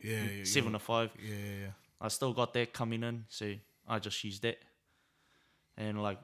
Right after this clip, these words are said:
Speaker 2: with all the profit I get, I can just buy multiple, like, shirts, you know,
Speaker 1: Mm.
Speaker 2: like, small shit like that.
Speaker 1: It, like, it just has to keep feeding the business,
Speaker 2: Yeah.
Speaker 1: eh?
Speaker 2: Like, you can't f-,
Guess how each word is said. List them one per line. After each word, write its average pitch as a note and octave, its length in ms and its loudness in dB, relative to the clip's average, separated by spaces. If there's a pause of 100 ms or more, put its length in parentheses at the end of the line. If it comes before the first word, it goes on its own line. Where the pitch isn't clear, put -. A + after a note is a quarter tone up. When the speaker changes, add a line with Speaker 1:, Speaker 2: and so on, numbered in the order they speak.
Speaker 2:
with A#2+ 240 -4
all C#3 140 6
the B2 420 4
profit C3+ 300 0
I B2 80 0
get, C3 240 -2 (600)
I G#2+ 120 -4
can G#2 220 -2
just G2 220 -6
buy G2 320 -4 (500)
multiple, G#2 520 -6
like, F#2+ 240 -4
shirts, - 460 -6
you G#2 140 -6
know, G#2 220 -4 (100)
Speaker 1:
Mm. G#2+ 200 0 (420)
Speaker 2:
like, G2 160 -4
small A#2 280 -2
shit A2 220 -2
like G2+ 180 -6
that. - 180 0 (380)
Speaker 1:
It, B2 100 0 (240)
like, A#2 220 -2
it A2+ 120 -2
just D3 220 2
has D3+ 180 0
to A2+ 60 -2
keep G#2+ 240 -4
feeding A2+ 420 0
the F#2 80 -4
business, A2+ 400 0
Speaker 2:
Yeah. B2 100 6
Speaker 1:
eh? A2 120 6 (800)
Speaker 2:
Like, A#2+ 200 4 (200)
you B2 100 2
can't D3 240 8
f-, - 160 -6